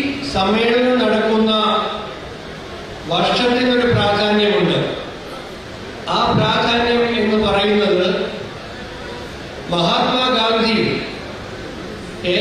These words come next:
ഐ സി സിയുടെ അധ്യക്ഷനായതിന്റെ നൂറാമത് വർഷമാണിത്. മഹാത്മാഗാന്ധി കോൺഗ്രസിന്റെ എല്ലാം എല്ലാമാണ്. പക്ഷേ അദ്ദേഹം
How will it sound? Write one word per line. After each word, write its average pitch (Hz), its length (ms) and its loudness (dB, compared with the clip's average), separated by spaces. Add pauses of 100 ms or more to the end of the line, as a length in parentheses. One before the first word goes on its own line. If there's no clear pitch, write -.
(140)
ഐ 262 180 4
സി 254 100 2 (120)
സിയുടെ 240 340 2
അധ്യക്ഷനായതിന്റെ 214 1080 2 (1400)
നൂറാമത് 240 760 2
വർഷമാണിത്. 196 760 2 (2000)
മഹാത്മാഗാന്ധി 247 960 10 (1300)
കോൺഗ്രസിന്റെ 247 680 10 (140)
എല്ലാം 254 340 10 (140)
എല്ലാമാണ്. 240 560 10 (1200)
പക്ഷേ 233 180 4 (120)
അദ്ദേഹം 254 380 10